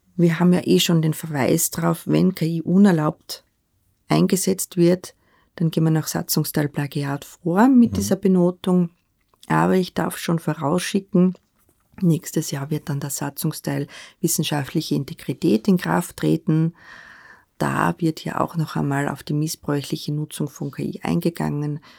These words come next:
Speaker 1: Die hat natürlich in einer guten wissenschaftlichen Praxis auch nichts verloren.
Speaker 2: Mhm.
Speaker 1: Da sind wir dann vom Stufenbau wieder eine
Speaker 2: Mhm.
Speaker 1: Stufe drüber und haben natürlich mehr Verbindlichkeit.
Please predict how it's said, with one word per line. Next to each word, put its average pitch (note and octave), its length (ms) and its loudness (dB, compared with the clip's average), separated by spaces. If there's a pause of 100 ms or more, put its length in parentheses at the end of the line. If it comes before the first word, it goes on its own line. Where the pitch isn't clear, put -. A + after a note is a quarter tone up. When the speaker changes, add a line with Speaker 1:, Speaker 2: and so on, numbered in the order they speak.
(440)
Speaker 1:
Die - 100 0
hat D3+ 80 0
natürlich D3 460 -4
in D3 100 -2
einer C#3 140 -4
guten D3+ 340 -2
wissenschaftlichen C#3+ 640 -6
Praxis - 400 -8
auch B2 160 -4
nichts B2+ 240 -8
verloren. C3 460 -10
Speaker 2:
Mhm. F2+ 160 -4
Speaker 1:
Da G2 60 -10
sind C#3 200 -4
wir C#3 80 -4
dann C3+ 260 -4 (760)
vom - 220 -2
Stufenbau F3+ 580 2
wieder E3+ 200 4
eine D#3+ 220 2
Speaker 2:
Mhm. G#2 220 4
Speaker 1:
Stufe E3+ 360 0
drüber G3+ 500 6
und E3 300 2
haben D3 160 0
natürlich D3 380 -4
mehr C#3 280 -2
Verbindlichkeit. - 1040 -8